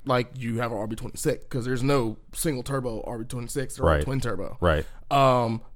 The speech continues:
Speaker 1: if you say you have a two J Z, well, now we have questions.
Speaker 2: Yeah,
Speaker 1: Is it
Speaker 2: because
Speaker 1: turbo?
Speaker 2: is it
Speaker 1: Is it
Speaker 2: G E?
Speaker 1: non?
Speaker 2: Is it G T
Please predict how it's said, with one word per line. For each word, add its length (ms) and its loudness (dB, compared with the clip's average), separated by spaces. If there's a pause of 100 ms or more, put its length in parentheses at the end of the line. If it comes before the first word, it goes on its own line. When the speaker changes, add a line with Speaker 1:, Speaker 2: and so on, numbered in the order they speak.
(320)
Speaker 1:
if 160 2
you 100 2
say 120 4
you 120 6
have 100 8
a 40 -2
two 160 0
J 200 4
Z, 460 4 (240)
well, 480 4
now 200 8
we 140 4
have 140 0
questions. 480 6
Speaker 2:
Yeah, 140 8
Speaker 1:
Is 80 4
it 80 2
Speaker 2:
because 140 8
Speaker 1:
turbo? 380 12
Speaker 2:
is 80 6
it 20 8
Speaker 1:
Is 80 8
it 60 8
Speaker 2:
G 80 8
E? 20 10
Speaker 1:
non? 420 12
Speaker 2:
Is 60 6
it 40 8
G 80 8
T 120 2